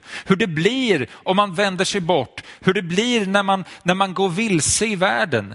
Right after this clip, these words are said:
När man inte har sitt ursprung och hittar kontakten med Gud. Hur blir det då?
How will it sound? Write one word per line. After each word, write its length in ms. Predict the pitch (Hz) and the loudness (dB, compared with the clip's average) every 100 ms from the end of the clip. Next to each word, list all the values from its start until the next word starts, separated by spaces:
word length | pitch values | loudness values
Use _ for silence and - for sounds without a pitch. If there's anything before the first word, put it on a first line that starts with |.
| - | -2
När 120 | 175 | 0
man 160 | 202 | 0
inte 300 | 220 208 - | -4 -4 -2
har 260 | 175 196 220 | -2 2 0
sitt 220 | - 190 | -2 -6
ursprung 680 | 190 214 165 - 190 214 165 | -4 -2 -2 -2 0 0 -2
och 220 | - - 160 | -8 -2 2
hittar 260 | 208 202 | 2 0
kontakten 760 | - 202 - 226 220 - - 185 | -4 -6 -2 -2 -2 -6 -4 -2
med 120 | 180 | -2
Gud. 380 | 202 214 131 117 | -4 -4 -6 -4
Hur 100 | 180 | -2
blir 220 | 190 220 | 0 -2
det 60 | 214 | -2
då? 420 | 196 233 131 107 | -4 -2 -2 -2